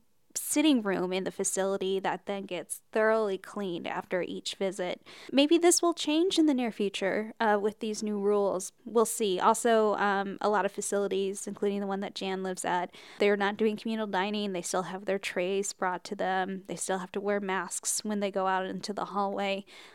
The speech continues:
Um, I think some of these rules will probably stay in place for a little while, or maybe some restrictions might be lessened. But I don't think,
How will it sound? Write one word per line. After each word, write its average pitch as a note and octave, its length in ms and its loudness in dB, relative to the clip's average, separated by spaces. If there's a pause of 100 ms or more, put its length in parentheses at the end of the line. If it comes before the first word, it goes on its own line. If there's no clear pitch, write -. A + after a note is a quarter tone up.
(260)
Um, B3 340 2
I B3 140 -2
think G4 260 0 (200)
some C4+ 400 0
of F4 80 0
these A#3+ 260 0
rules G#3+ 540 2 (180)
will B3+ 160 2
probably E4 640 4
stay B3 320 -2
in B3+ 120 0
place A3+ 340 -2
for A#3+ 120 2
a G#3+ 60 2
little G3 220 0
while, F#3 400 2
or G3+ 80 0
maybe G#3 420 -2 (380)
some A3+ 600 2 (120)
restrictions A3 680 -2
might G#3 240 -4
be G3+ 340 -4 (140)
lessened. F4 640 0 (220)
But A3+ 280 4
I A3+ 80 4
don't B3 260 -2
think, A#3 300 -4